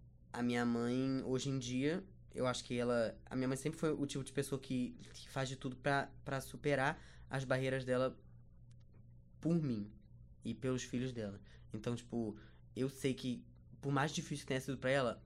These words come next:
hoje ela consegue admirar e, inclusive, dar pitaco na minha drag e querer escolher cor de peruca, falar pra eu usar roupa de um jeito ou de outro.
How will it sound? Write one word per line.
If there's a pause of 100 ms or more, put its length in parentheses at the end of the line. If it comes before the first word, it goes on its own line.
hoje
ela
consegue
admirar
e,
inclusive,
dar
pitaco
na
minha
drag (320)
e
querer
escolher
cor
de
peruca,
falar
pra
eu
usar
roupa (960)
de
um
jeito
ou
de
outro.